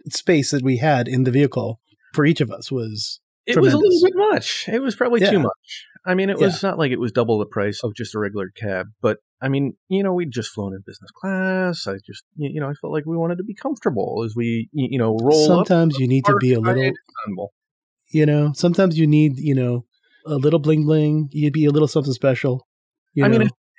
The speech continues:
Speaker 2: it felt appropriate considering, as you told me after the fact, that, uh, Salt Bay,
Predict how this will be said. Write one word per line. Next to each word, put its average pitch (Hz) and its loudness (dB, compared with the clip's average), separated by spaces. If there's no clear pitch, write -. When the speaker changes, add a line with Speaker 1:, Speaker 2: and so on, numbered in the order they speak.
Speaker 2:
it - -2
felt 254 0
appropriate 220 -2
considering, 175 0
as 143 -2
you 170 -4
told 180 0
me 165 0
after - -4
the 110 -2
fact, 131 -4
that, 151 -4
uh, 143 -2
Salt 156 -2
Bay, 170 -2